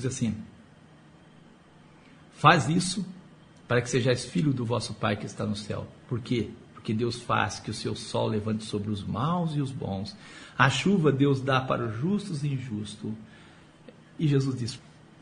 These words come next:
"Pois se amardes o que vos ama, que galardão vocês vão ter? Não fazem os publicanos também o mesmo?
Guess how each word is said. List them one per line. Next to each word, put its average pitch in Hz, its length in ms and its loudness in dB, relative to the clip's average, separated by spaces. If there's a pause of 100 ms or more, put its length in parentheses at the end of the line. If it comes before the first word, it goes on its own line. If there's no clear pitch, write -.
(140)
"Pois - 160 10
se 254 140 6
amardes 214 400 10
o 160 80 4
que - 100 0
vos 143 220 4
ama, 175 260 4 (180)
que 392 140 0
galardão 415 460 2
vocês 370 260 2
vão 226 140 -4
ter? 247 340 2 (760)
Não 185 140 4
fazem 226 240 6
os 180 80 0
publicanos 160 560 2
também 131 320 0
o 101 40 0
mesmo? 110 540 -2